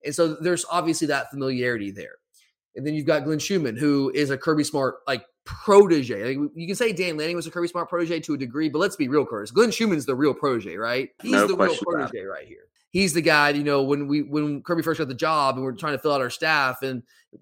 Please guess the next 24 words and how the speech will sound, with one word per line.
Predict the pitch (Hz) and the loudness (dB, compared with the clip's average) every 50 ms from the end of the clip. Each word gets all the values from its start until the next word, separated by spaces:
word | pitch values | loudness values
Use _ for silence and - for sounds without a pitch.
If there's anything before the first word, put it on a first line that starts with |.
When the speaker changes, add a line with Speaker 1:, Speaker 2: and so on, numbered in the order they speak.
| 135 | -8
Speaker 1:
Glenn | 117 156 160 156 | -4 -2 -2 -2
Schumann's | 143 - 156 151 143 | -2 -4 -4 -4 -4
name | 135 143 143 139 | -2 -4 -4 -4
popped | 120 - 147 143 135 - - | -4 -2 -2 -2 -2 -2 0
up, | 165 160 147 135 127 - | 0 2 2 2 0 -2
you | 131 131 | -4 -8
know, | 139 131 | -8 -8
the | 120 127 | -8 -8
story | - - 151 143 139 | -4 -2 0 2 2
was, | 135 139 135 131 | 2 2 0 0
well, | 135 120 | -2 -4
he, | 135 165 175 | -4 -4 -4
it's, | 147 135 127 - - | -4 -6 -8 -8 -6
you | 156 147 | -4 -2
know, | 139 127 120 120 _ _ _ _ _ | -2 -2 -4 -6 _ _ _ _ _
when | - 135 135 | -6 -6 -4
they're | 135 | -4
doing | 127 135 175 165 | -2 0 -2 0
the | 151 | -2
defensive | 165 180 175 160 156 147 | -2 -4 -4 -4 -4 -4
game | 127 165 180 185 156 | -2 -2 -2 -2 -2
plan, | 127 143 127 123 123 104 | -4 -4 -4 -2 -4 -4
it's | 101 - | -6 -10
Kirby, | - - 156 165 170 180 190 190 190 190 | -6 -4 -2 -2 0 -2 -2 -4 -6 -8